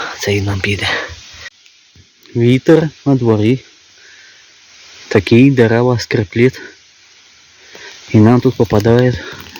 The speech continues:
ось такий рядочок лисичок. Отако. Та краса. Бачите. Отаким півмісяцем.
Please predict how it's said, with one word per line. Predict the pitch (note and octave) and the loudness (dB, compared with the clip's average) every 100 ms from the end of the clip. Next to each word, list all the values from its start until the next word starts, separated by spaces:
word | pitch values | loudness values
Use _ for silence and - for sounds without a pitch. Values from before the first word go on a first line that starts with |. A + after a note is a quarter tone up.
| - - - - - _ | -20 -16 -14 -14 -16 _
ось | A#2+ A#2 | -2 -2
такий | - A2+ C3 B2+ | -4 2 4 4
рядочок | A#2 A2+ A#2+ C3 - | 0 -2 -2 -2 -4
лисичок. | B2 - A#2+ G#2+ A#2 G2+ G2 - - - _ _ - | -4 -4 -8 -6 -6 -6 -10 -14 -16 -18 _ _ -16
Отако. | A2+ - G#2 F#2 - F#2+ - - - - - - - - - - - - - - - - - - - - | -16 -14 -14 -14 -10 -8 -10 -16 -20 -20 -20 -20 -20 -20 -20 -20 -20 -20 -20 -20 -20 -20 -20 -20 -20 -8
Та | A#2 - | -6 -4
краса. | A2 G#2 - F#2+ F2+ - - - - - - - - - - - - - - - - - - - - - - - - - - - - - - | -2 -2 -2 -6 -10 -14 -20 -20 -20 -20 -20 -20 -20 -20 -18 -18 -20 -20 -18 -18 -20 -20 -20 -20 -20 -20 -20 -20 -20 -20 -20 -18 -20 -18 -8
Бачите. | G#2+ G2+ G2+ - - F#2+ - - - - - - - - - - - - - - - - | -4 -2 -2 -4 -6 -10 -12 -18 -20 -20 -20 -20 -18 -18 -18 -20 -20 -18 -18 -18 -16 -8
Отаким | A2+ G2+ G#2 - G#2 | -4 -2 -2 0 0
півмісяцем. | F#2 A2+ A2+ G#2 F#2+ F#2+ - G2 | 2 2 2 0 -4 -8 -8 -10